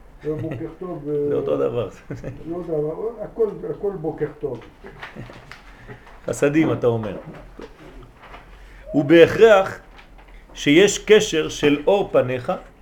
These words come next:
Speaker 2: לתשובה וליום ראש השנה שהוא יום הדין. כלומר, אנחנו רואים שהפנים כאן והדין הולכים ביחד, שלכאורה זה לא מובן, אבל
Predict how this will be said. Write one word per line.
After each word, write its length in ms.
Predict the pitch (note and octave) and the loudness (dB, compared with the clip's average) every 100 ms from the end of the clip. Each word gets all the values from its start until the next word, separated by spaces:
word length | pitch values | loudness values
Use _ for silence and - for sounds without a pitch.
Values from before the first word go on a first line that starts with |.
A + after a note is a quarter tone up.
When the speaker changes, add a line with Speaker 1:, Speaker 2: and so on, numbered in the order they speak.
| G3+ - - G3 - - - - - - - | -4 -4 -6 -8 -10 -10 -14 -18 -20 -18 -2
Speaker 2:
לתשובה 680 | D3 C#3+ - D3+ A#2+ B2 F3 - - - - - - | -2 -2 -4 0 4 4 2 -6 -20 -20 -20 -20 -14
וליום 580 | A#2 D3+ C#3+ D3+ E3+ F#3 | 0 2 2 4 4 2
ראש 260 | D3 E3 D3+ | 0 -2 -4
השנה 400 | A2+ A2+ C3 E3 | -6 -4 -2 -4
שהוא 340 | - C3+ C#3 | -4 -2 -2
יום 240 | B2 B2 G#2+ | -2 -4 -4
הדין. 280 | F#2+ F#2 C#2+ - - - - - - - - - - - - | -8 -8 -10 -14 -20 -20 -20 -20 -20 -20 -20 -20 -20 -16 -6
כלומר, 260 | C#3 C3+ | 0 2
אנחנו 280 | C#3 F#3 F3 | 2 0 0
רואים 280 | C#3+ D3 G#3+ | 2 0 0
שהפנים 680 | - D3 B2 C3 D3 G#3+ A3 | 2 2 4 2 2 -2 0
כאן 220 | A#3+ C4 - - - - - - - - | 0 0 -6 -8 -10 -12 -12 -16 -16 -14
והדין 1000 | A2+ A#2 C3 A#2+ - A#2+ B2+ B2 A3 C4+ C4+ - - | -4 2 2 2 -4 -4 -2 0 -2 -2 -6 -8 -6
הולכים 300 | D3+ D3+ A#3 | -4 -4 0
ביחד, 380 | G#3+ G#3+ - G#2 - - - - - | 2 2 0 -6 -10 -20 -20 -20 -12
שלכאורה 480 | C3 C#3+ D3 E3 G3+ | -10 -4 0 2 2
זה 120 | E3+ | 2
לא 120 | G3 | 2
מובן, 440 | F#3+ C#3+ A#2 A2+ E3 - - - - - - - - | 2 4 4 2 0 -6 -20 -20 -20 -20 -20 -20 -6
אבל 320 | - F3 G3+ | 4 4 4